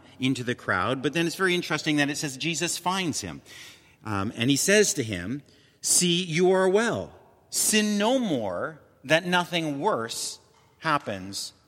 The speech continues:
happen to you." So here we get into the uncomfortable question of the connection between sickness and sin.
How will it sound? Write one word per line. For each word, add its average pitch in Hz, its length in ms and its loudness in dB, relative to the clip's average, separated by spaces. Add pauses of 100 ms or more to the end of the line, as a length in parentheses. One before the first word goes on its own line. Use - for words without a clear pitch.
(160)
happen 127 420 -2
to 110 120 -6
you." 98 340 -6 (1400)
So 151 140 -4
here 196 180 4
we 202 100 2
get 180 140 6
into 165 140 0
the 151 140 2
uncomfortable 196 720 -2
question 113 880 -6 (340)
of 131 140 0
the 143 80 0
connection 165 720 -2
between 120 720 -2 (160)
sickness - 1000 -2 (540)
and 120 180 -2
sin. 85 500 0